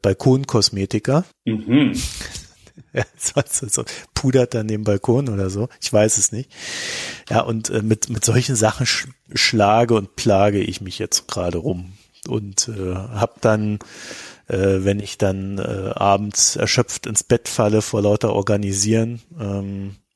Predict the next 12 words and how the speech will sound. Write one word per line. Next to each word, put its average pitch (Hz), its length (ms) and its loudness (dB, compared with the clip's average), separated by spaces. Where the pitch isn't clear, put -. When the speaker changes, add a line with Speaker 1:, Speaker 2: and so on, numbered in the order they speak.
Speaker 1:
ja, 90 240 -6
hab - 200 -6
ich - 140 -10
dann, 95 380 -6
äh, - 140 -10
nicht 139 360 -6
mehr 135 200 6
unbedingt 131 440 2
viel 120 200 0
Lust 120 300 2
auf 107 220 -4
Bier. 95 280 -6